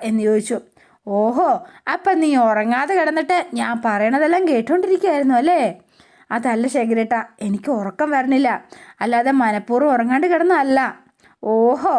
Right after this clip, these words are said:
അതെന്തുട്ടാടി കമലേ നിനക്ക് ഉറക്കം വരാട്ടത്?" "ഓ, നിന്റെ രക്ഷയെ ഞാൻ പൂട്ടിയിട്ടോണ്ടാണോ? അപ്പൊ പിന്നെ നിനക്ക് എങ്ങനെയാ സമാധാനമായിട്ട് ഉറങ്ങാൻ പറ്റുക അല്ലേ? ആ,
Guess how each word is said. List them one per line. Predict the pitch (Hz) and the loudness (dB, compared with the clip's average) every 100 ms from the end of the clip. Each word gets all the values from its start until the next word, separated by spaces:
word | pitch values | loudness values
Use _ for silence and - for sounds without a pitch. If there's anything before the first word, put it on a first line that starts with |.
| 190 - - - | -2 -6 -20 -8
അതെന്തുട്ടാടി | 392 440 370 339 330 277 285 - | -4 0 2 2 2 0 0 -2
കമലേ | 247 247 254 | -2 0 0
നിനക്ക് | 254 220 214 202 | 2 0 0 -4
ഉറക്കം | 180 - 320 | -4 -4 0
വരാട്ടത്?" | 302 285 285 269 262 262 - - - _ | 0 0 0 2 0 0 -12 -20 -20 _
"ഓ, | 202 240 330 403 190 - - | -2 2 4 2 0 -6 -6
നിന്റെ | 220 233 339 | -2 0 2
രക്ഷയെ | 311 240 - 349 | 0 -2 0 0
ഞാൻ | 392 370 370 | 2 0 0
പൂട്ടിയിട്ടോണ്ടാണോ? | 294 277 262 381 403 403 349 349 359 190 - - - - 453 | 0 0 0 0 0 0 0 0 -2 -4 -12 -20 -18 -6 -4
അപ്പൊ | 480 480 | -2 0
പിന്നെ | 427 359 | 2 2
നിനക്ക് | 302 277 285 | 2 0 0
എങ്ങനെയാ | 277 269 269 269 | 0 2 2 0
സമാധാനമായിട്ട് | 262 247 240 247 247 240 | -2 0 0 0 0 0
ഉറങ്ങാൻ | 233 240 247 | 0 0 0
പറ്റുക | 247 254 233 233 - _ - | 0 0 -2 -2 -12 _ -4
അല്ലേ? | 427 320 185 180 _ - _ | 0 0 -2 -6 _ -20 _
ആ, | - | -4